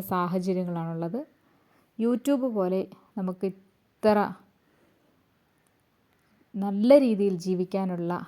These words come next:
പണം നൽകുന്ന മാധ്യമം വേറെയില്ല.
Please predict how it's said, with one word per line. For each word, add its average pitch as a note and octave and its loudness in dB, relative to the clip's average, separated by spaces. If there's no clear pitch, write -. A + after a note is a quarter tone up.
പണം F3+ -6
നൽകുന്ന F3 -6
മാധ്യമം F3+ -6
വേറെയില്ല. F3 -4